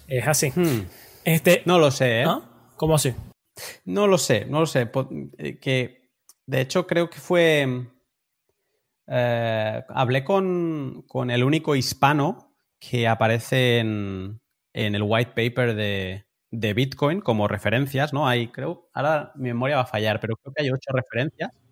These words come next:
Speaker 1: Ujú.
Speaker 2: en el último apartado de, del white paper, y entre todos los nombres que aparecen solo hay uno, que es de hecho español. Entonces hablé con él. Y, eh, un poco le, le hice esta pregunta de, mm, Satoshi,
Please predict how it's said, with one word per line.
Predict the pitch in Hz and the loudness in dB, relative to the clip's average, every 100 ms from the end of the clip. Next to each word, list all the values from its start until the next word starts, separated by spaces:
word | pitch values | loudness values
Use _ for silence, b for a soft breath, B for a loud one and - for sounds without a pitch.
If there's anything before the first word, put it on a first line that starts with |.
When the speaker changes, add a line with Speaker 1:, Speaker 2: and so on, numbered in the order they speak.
| _ | _
Speaker 1:
Ujú. | 143 135 151 190 | 0 2 2 0
Speaker 2:
en | 113 | -4
el | 110 | -2
último | 113 120 117 113 | -4 -2 -2 -2
apartado | 110 107 113 113 107 | -2 -2 -2 -2 -2
de, | 107 _ _ _ _ | -6 _ _ _ _
del | - 110 | -12 -4
white | 113 117 | -2 0
paper, | 135 151 208 - B B B - | 0 -2 -4 -6 B B B -8
y | 131 127 | -2 2
entre | 139 135 117 | 2 2 -2
todos | - 151 165 151 | 4 4 6 2
los | 139 127 | 0 0
nombres | 139 123 | -2 -2
que | - | -2
aparecen | 113 120 151 143 | 0 0 -2 -4
solo | 123 113 | 0 2
hay | 110 | 2
uno, | 123 139 - _ _ _ | 0 0 -6 _ _ _
que | - 101 95 98 | -4 -2 0 -2
es | 98 | -2
de | 104 | -2
hecho | 104 113 | 0 -2
español. | - 98 101 - _ _ _ _ _ | -2 -2 -2 -4 _ _ _ _ _
Entonces | - 107 113 | -10 -6 -2
hablé | 117 113 | 0 0
con | 110 110 | -2 -4
él. | 90 - _ _ _ _ - | -4 -10 _ _ _ _ -8
Y, | 117 110 107 107 | -4 -2 -2 -4
eh, | 104 | -6
un | 120 120 | -4 0
poco | 139 156 | 2 4
le, | 143 123 120 110 | 4 4 4 2
le | 110 | 2
hice | 120 135 127 | 0 0 0
esta | 117 123 117 110 107 | 0 2 4 4 2
pregunta | - 120 151 156 139 | 0 0 2 2 2
de, | 151 117 110 107 104 - _ - | 2 2 2 0 -2 -6 _ -8
mm, | 120 117 117 | -4 -4 -4
Satoshi, | - 120 143 156 202 233 370 | -2 2 2 2 0 -2 -4